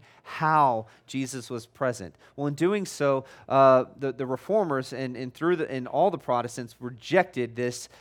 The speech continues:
idea of transubstantiation. And so what they would argue for, and which is a Protestant view, a, a theological term that's called real presence, which means,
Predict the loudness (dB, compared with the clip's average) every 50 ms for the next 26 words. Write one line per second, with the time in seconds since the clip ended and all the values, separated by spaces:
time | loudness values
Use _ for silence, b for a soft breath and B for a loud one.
0 | B -4 -2 -2 -2 -2 -2 2 4 4 4 2 0 0 -2 -2 -6 b b b
1 | b -10 -8 -6 -4 -4 -6 -8 -12 -8 -8 -8 -8 -8 -10 -8 -8 -8 -8 -10
2 | -14 -20 -20 -20 _ _ _ _ b b b b b b -14 -6 -2 -2 0 0
3 | 2 2 2 4 4 4 4 2 0 -4 -10 -6 -4 -2 -2 0 -2 -2 -4 -6
4 | -6 -6 -8 -8 -10 -10 -8 -8 -8 -8 -8 -10 -10 _ -2 -2 -2 -2 -4 -10
5 | -12 -12 -12 -10 -8 -6 -4 -2 -2 -2 -2 -2 -4 -4 -4 -4 -4 -6 -8 -6
6 | -4 -2 0 0 0 0 -4 -14 -10 -8 -8 -8 -4 -4 -4 -6 -6 -10 -8 -6
7 | -4 -4 -4 -8 -8 -2 0 0 -2 -2 -6 0 2 2 2 2 -2 -10 -12 -12
8 | -16 _ -16 -16 -12 -10 -8 -8 -8 -10 -12 -16